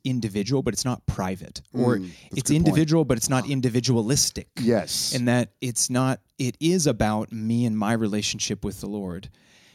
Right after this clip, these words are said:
Speaker 1: but I can never pull that away from the reality that I'm a part of a fabric,
Speaker 2: Mm-hmm.
Speaker 1: a relational fabric, a family, a people that God is calling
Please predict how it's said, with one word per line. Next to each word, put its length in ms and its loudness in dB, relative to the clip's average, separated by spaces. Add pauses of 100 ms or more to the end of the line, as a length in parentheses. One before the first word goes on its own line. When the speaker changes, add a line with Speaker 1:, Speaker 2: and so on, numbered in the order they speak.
(100)
Speaker 1:
but 420 0
I 120 -6
can 360 -4
never 440 0
pull 320 -2
that 180 -4
away 400 -2
from 260 -6
the 100 -4
reality 520 -4
that 140 -8
I'm 180 -2
a 40 -4
part 280 -2
of 120 -4
a 80 -8
fabric, 1000 -4
Speaker 2:
Mm-hmm. 440 -6 (140)
Speaker 1:
a 80 -2
relational 580 -2
fabric, 640 -6
a 60 -16
family, 920 -4 (100)
a 120 -8 (100)
people 680 -12 (580)
that 180 -4
God 440 -6
is 200 -4
calling 680 -6